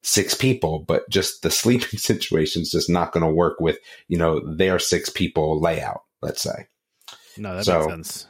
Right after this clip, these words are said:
Speaker 1: yeah, we'll see, but I'm sure the food will be good. Um, when I met up with the, you know, the podcast listeners from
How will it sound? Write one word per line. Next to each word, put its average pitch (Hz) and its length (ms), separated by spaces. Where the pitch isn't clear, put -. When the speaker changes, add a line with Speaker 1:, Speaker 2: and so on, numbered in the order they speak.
Speaker 1:
yeah, 127 260
we'll 139 120
see, 117 220
but 98 160
I'm 104 80
sure 120 140
the 113 80
food 110 400
will 110 100
be 101 140
good. 107 360
Um, 87 600
when 87 460
I 90 100
met 92 460
up 92 320
with 95 420
the, 90 480
you 92 140
know, 87 140
the 90 80
podcast 92 560
listeners 90 460
from 87 560